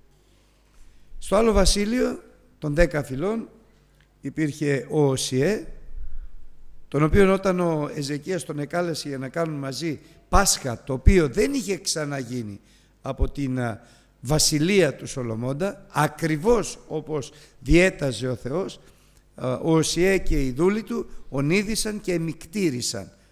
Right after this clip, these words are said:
«Άσε μας εσείς, θα μας πείτε τώρα». Το αποτέλεσμα ήταν ότι ήλθε ο βασιλιάς,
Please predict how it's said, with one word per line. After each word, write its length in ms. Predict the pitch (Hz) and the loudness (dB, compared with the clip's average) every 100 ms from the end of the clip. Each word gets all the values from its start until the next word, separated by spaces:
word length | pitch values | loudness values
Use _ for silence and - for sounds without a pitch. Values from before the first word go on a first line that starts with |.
| _ | _
«Άσε 340 | - 180 - | -6 -2 -2
μας 240 | 131 131 - | -4 -6 -8
εσείς, 280 | 113 156 147 | -8 -8 -8
θα 120 | 135 | -8
μας 240 | 123 - | -8 -10
πείτε 280 | - 147 127 | -4 -4 -4
τώρα». 380 | - 160 - - _ _ _ _ _ _ _ | -6 -6 -6 -14 _ _ _ _ _ _ _
Το 80 | - | -8
αποτέλεσμα 580 | 127 131 151 139 117 127 | -6 -2 -2 -2 -4 -6
ήταν 280 | 151 165 151 | -4 -4 -4
ότι 160 | 139 | -6
ήλθε 200 | 139 120 | -10 -8
ο 20 | |
βασιλιάς, 600 | 120 120 - 127 123 104 | -8 -8 -6 -4 -4 -6